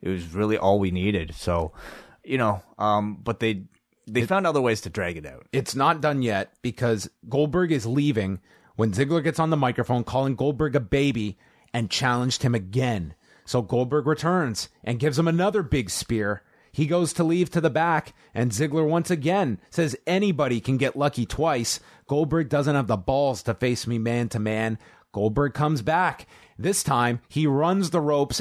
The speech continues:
Speaker 2: and just sends this guy into Scarborough with another spear. And Ziggler is dead, and Goldberg leaves. Let me say this. Goldberg got over big.
Speaker 1: Mm-hmm.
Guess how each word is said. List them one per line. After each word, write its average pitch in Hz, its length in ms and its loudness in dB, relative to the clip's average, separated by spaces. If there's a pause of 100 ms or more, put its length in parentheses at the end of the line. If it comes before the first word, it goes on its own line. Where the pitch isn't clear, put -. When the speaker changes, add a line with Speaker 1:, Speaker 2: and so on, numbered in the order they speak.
Speaker 2:
and 135 160 0
just - 320 -4
sends 151 380 0
this 156 160 2
guy 120 420 2
into 120 240 -2
Scarborough 92 640 -2
with 104 280 -4 (100)
another 120 400 0
spear. 85 460 -6 (340)
And 107 240 0
Ziggler 131 460 2
is 107 220 0 (180)
dead, 104 420 0 (240)
and 101 180 -4
Goldberg 117 540 0
leaves. 98 480 -4 (600)
Let 156 120 2
me 175 80 2
say 151 200 2
this. 107 340 -2 (340)
Goldberg 160 360 0
got 151 140 2
over 131 220 2
big. 175 480 0
Speaker 1:
Mm-hmm. 101 220 -10